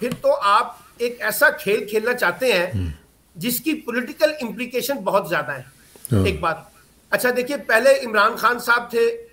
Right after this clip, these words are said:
Speaker 1: जो मुज़ाकरात के बारे में हिचकिचाते थे और वाज़े तौर पर इनकार करते थे।
Speaker 2: हम्म, हम्म।
Speaker 1: अब हुकूमत वाज़े तौर पर इनकार कर रही है क्योंकि हुकूमत नौ मई के वाकयात की बुनियाद के ऊपर
Speaker 2: हाँ।
Speaker 1: पीटीआई को बहुत ज्यादा defensive position के ऊपर लाने की कोशिश कर रही है।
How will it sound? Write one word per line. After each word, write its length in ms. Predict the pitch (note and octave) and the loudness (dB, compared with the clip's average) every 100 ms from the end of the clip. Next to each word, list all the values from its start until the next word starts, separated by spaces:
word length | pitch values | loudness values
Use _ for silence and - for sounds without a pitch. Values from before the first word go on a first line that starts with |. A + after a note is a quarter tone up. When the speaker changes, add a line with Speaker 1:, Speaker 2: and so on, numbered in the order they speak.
| - | -6
Speaker 1:
जो 140 | F#3+ | -4
मुज़ाकरात 600 | A3+ G3+ G#3 G3+ G3 G#3 - | -2 0 0 2 2 2 -2
के 60 | |
बारे 300 | F#3+ G3 G#3+ | 0 0 0
में 140 | A3 A3 | 0 -2
हिचकिचाते 540 | G3+ - F#3+ E3+ F#3+ G#3 | -4 -6 -4 -4 -2 -6
थे 200 | G3+ G3 - _ _ _ | -6 -8 -14 _ _ _
और 100 | G#3 | -4
वाज़े 280 | F3+ G3 G#3 | 2 2 2
तौर 180 | A3+ G#3 | 2 0
पर 160 | G#3 A3 | -2 -6
इनकार 400 | G3 F3+ E3+ F3 | -8 -2 -2 -2
करते 300 | E3+ C#3+ D3 | -6 -10 -14
थे। 140 | - | -2
Speaker 2:
हम्म, 300 | A2 F2 D#2+ | 0 2 -2
हम्म। 280 | D#2+ F#2 D#2 - | -4 -4 -4 0
Speaker 1:
अब 160 | B3 A3 | 0 2
हुकूमत 480 | G3+ A3+ B3+ D4+ A#3+ | -6 -4 2 2 4
वाज़े 300 | A3+ A3 C4+ | 2 4 2
तौर 180 | C4+ B3 | 2 0
पर 160 | B3 | 0
इनकार 320 | B3 A3+ G#3+ A3+ | -2 2 2 2
कर 140 | A#3 | -2
रही 140 | G#3+ A#3 | -2 0
है 140 | A#3+ | -2
क्योंकि 260 | A#3 A#3+ A#3+ | -2 -4 -4
हुकूमत 460 | F3+ A#3 B3 C#4 G3 | -4 -2 0 0 0
नौ 280 | F#3 B3 B3 | 0 0 0
मई 120 | A#3+ | -2
के 120 | A#3+ | -2
वाकयात 580 | G3+ F#3 - F#3+ G3+ - | 0 0 -2 0 0 -2
की 80 | B3+ | -6
बुनियाद 460 | F#3 F3+ F3+ G#3 A3 | -6 -2 2 2 0
के 60 | A3+ | -4
ऊपर 220 | F#3+ F3 - - _ - | -2 -4 -6 -16 _ 0
Speaker 2:
हाँ। 180 | G#2+ E2+ D2+ | 2 2 -2
Speaker 1:
पीटीआई 400 | A#3+ A#3+ B3 B3 | -4 -2 2 4
को 160 | B3 C4 | 4 -2
बहुत 320 | F3 G#3+ C#4 | 0 2 2
ज्यादा 220 | B3 A#3+ | 2 0
defensive 580 | G3 G3+ G#3+ A3 C#4+ - - _ | -2 -2 -2 -4 -6 -8 -12 _
position 380 | A3 G#3 G#3 A#3 | -6 -4 -4 -4
के 80 | A#3 | -4
ऊपर 200 | A3+ G#3+ | -4 -2
लाने 240 | F3+ F#3+ | -2 -2
की 140 | G3 F3+ | -4 -6
कोशिश 320 | F3+ E3+ F3+ | -8 -10 -10
कर 160 | - C#3 | -10 -10
रही 180 | C3+ | -12
है। 100 | B2 | -20